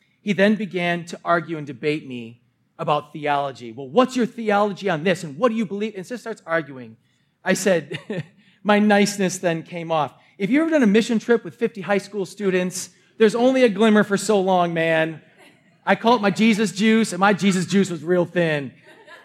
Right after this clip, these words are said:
At that point, I'm like, "Dude, either get out of my way, I'm gonna Jesus punch you right in the face." I was just so like, "That's not, that's not Jesus, that's me," right? Like the angry. I said, "Dude, I'm tired, man. I'm not doing this with you.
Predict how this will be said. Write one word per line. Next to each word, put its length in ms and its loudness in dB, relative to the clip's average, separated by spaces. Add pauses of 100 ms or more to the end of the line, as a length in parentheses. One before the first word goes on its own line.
(680)
At 200 2
that 240 2
point, 220 4
I'm 100 4
like, 300 2
"Dude, 480 0 (320)
either 180 -2
get 140 -2
out 60 4
of 40 2
my 120 2
way, 140 0
I'm 80 -2
gonna 220 -6
Jesus 300 -10
punch 280 -10
you 100 -8
right 140 0
in 60 -12
the 60 -16
face." 380 2
I 40 6
was 80 2
just 160 0
so 200 6
like, 200 2 (480)
"That's 220 2
not, 260 4 (140)
that's 160 2
not 160 2
Jesus, 260 6
that's 200 0
me," 180 4
right? 320 2
Like 100 0
the 160 0
angry. 300 4 (400)
I 80 4
said, 260 2
"Dude, 480 0 (460)
I'm 200 -10
tired, 600 2
man. 460 -10 (520)
I'm 180 -6
not 240 0
doing 180 -8
this 180 -14
with 200 -14
you. 320 -10